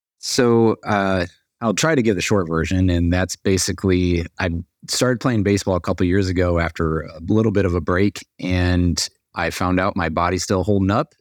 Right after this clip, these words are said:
And, uh, after last season, I trained really hard and ended up, uh, finding an opportunity to play professionally over here in the Hoofdklasse, which is the top class, not only in the Netherlands, but in Europe.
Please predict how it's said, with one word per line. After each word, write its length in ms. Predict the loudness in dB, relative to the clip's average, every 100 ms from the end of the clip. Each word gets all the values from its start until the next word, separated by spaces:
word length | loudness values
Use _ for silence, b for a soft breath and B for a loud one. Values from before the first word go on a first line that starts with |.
| _
And, 600 | -10 -4 0 0 2 0 -2 -10 _
uh, 280 | -8 -4 -4 -4
after 340 | -4 -2 -2
last 280 | 0 -2 0
season, 240 | 0 2
I 140 | 0 -2 -4
trained 300 | -2 0 2
really 220 | 2 2
hard 280 | 2 0 0
and 240 | -2 -4 _ _ -8
ended 220 | -2 0
up, 240 | 0 0
uh, 340 | 0 0 0 -4
finding 460 | -2 -2 0 0
an 120 | 0 0
opportunity 680 | -2 -4 -2 0 2 2
to 180 | 2 -2
play 260 | -2 0 0
professionally 480 | 0 -4 -2 0 0
over 220 | 2 0
here 420 | 0 2 2 0
in 260 | 0 0 2
the 400 | 2 0 -4 -2
Hoofdklasse, 720 | -2 -2 -4 -2 -4 -4 -6 -8
which 260 | -2 -2 0
is 260 | -2 -2
the 240 | -2 0 0
top 260 | -2 -4 -4
class, 440 | -4 -2 -4 -4
not 240 | -2 -2
only 180 | 0 0
in 60 | 0
the 80 | 0
Netherlands, 420 | 0 0 0 -2
but 180 | -2 -2
in 220 | -4 -6
Europe. 320 | -2 0 0